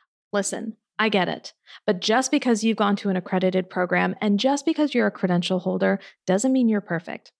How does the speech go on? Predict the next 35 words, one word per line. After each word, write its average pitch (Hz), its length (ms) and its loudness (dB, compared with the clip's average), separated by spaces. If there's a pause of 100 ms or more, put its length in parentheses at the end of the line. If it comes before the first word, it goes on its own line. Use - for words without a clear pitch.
(460)
And 202 340 2
if 196 200 -6
you 214 260 2
are 190 180 0
so 247 280 0
quick - 580 -4
to 196 300 2
delight 180 720 0 (340)
in 196 400 2
the 185 160 0
downfall 180 840 2
of 175 100 -2
another 196 320 2
person 262 480 -2
or 170 120 -4
another 175 300 0
business 180 540 -4
without 233 440 0 (340)
taking 349 340 0
the 269 60 4
time 262 320 0
to 226 80 2
look 196 200 0
at 214 80 2
your 185 220 -4
own 185 160 -2
practices 208 600 -2
and 175 140 -4
ask, 170 380 -4 (360)
"Hmm, 180 400 0
I 196 100 -2
wonder 262 280 0
if 302 100 -4
there's 226 240 -4
something 196 340 -2